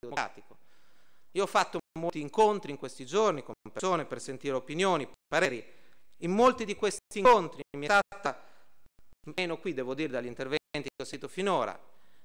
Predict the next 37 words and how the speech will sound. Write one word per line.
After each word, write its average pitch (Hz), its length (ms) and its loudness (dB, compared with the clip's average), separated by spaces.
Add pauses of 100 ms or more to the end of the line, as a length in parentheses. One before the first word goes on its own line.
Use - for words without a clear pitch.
(320)
è 151 40 -8
stata 202 140 4
sollecitata 185 720 2
l'opportunità 151 1000 -4 (560)
di 147 140 2
arrivare 196 600 8
con 196 120 0 (180)
un 190 80 2
candidato 175 640 2
condiviso 185 460 0
del 220 200 -2
Partito 131 220 -4
Democratico 117 580 -6
alle 113 80 -6
elezioni 107 340 -10 (160)
primarie. 90 320 -14 (460)
Adesso - 380 -8 (260)
spero - 480 -6
un 139 40 0
ruolo 147 220 4 (140)
nazionale, 160 680 2 (300)
in 143 120 -10 (220)
altre 180 160 6
aree 170 160 4
del 156 140 -2
paese 165 420 -2
questo 151 240 -6
sta - 160 -6
accadendo, 170 480 0 (240)
per - 160 -4
esempio 131 200 -4
a - 20 -2
Milano 135 260 4
il 120 80 -8
Partito 135 320 -10
Democratico 127 720 -6
ha 120 80 -2